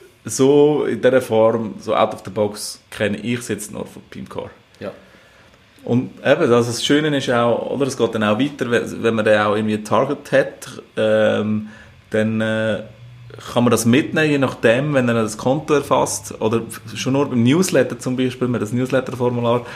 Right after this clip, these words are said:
Speaker 1: dann tut er sich dort eintragen und dann weiss man schon, äh, was er für Interesse hat, kann das segmentieren und kann ihm dann auch,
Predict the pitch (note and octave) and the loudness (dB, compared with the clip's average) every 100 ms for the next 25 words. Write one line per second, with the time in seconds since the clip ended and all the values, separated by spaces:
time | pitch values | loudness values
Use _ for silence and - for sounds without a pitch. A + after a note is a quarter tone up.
0 | - G#2+ A2+ G2+ G2+ A2 G#2 B2 B2+ B2+ | -14 -6 -4 -2 -4 -2 -2 -2 -2 -2
1 | A2 B2 A#2+ A#2 A2+ B2 B2+ A#2 A2+ A#2+ | -2 -2 0 2 2 2 -2 2 2 2
2 | - - - - G#2+ G#2+ G#2 - - - | -4 -16 -16 -6 -2 2 2 0 -6 -10
3 | - - - A2 G#2+ A2 G#2 F#2+ - - | -18 -20 -4 0 0 0 -2 -4 -2 -2
4 | - F#2+ - A2 A2+ - A#2+ A2 G2 - | 0 -2 -2 -2 0 0 0 2 0 0
5 | F3+ E3+ E3 - - - G#2+ A2+ A2+ A2 | 0 2 0 -4 -10 -8 0 0 2 0
6 | G#2+ G#2 G#2 G#2 | 2 2 2 0